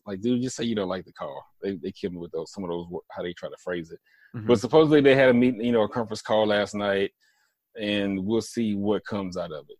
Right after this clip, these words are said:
Speaker 1: You know, it, it's
Speaker 2: Yeah, could
Speaker 1: you know, I
Speaker 2: anything
Speaker 1: don't
Speaker 2: change this season though, or would it be, would it be next
Speaker 1: Well,
Speaker 2: season? I
Speaker 1: no,
Speaker 2: think
Speaker 1: they
Speaker 2: it's
Speaker 1: have to change it this season. The way that everything's going right now, they have to change it.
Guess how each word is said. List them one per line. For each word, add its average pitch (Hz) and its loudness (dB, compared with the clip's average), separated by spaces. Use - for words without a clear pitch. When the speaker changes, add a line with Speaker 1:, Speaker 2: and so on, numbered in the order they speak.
Speaker 1:
You 104 -6
know, 95 0
it, 98 0
it's - -8
Speaker 2:
Yeah, 147 0
could 139 0
Speaker 1:
you 151 0
know, 151 2
I 160 4
Speaker 2:
anything 131 4
Speaker 1:
don't 127 -4
Speaker 2:
change 151 -4
this 135 2
season 139 2
though, 165 6
or 127 8
would 120 6
it 120 4
be, 120 2
would 113 0
it 117 0
be 113 0
next 113 2
Speaker 1:
Well, 160 8
Speaker 2:
season? - 2
I 165 6
Speaker 1:
no, 131 4
Speaker 2:
think 113 -4
Speaker 1:
they 113 -2
Speaker 2:
it's 117 0
Speaker 1:
have 143 4
to - -4
change 139 0
it - -10
this 107 -16
season. 92 -6
The 107 0
way 131 8
that 151 4
everything's 156 4
going 151 4
right 147 4
now, 156 0
they 151 2
have 170 -2
to 135 -8
change 113 -2
it. - -16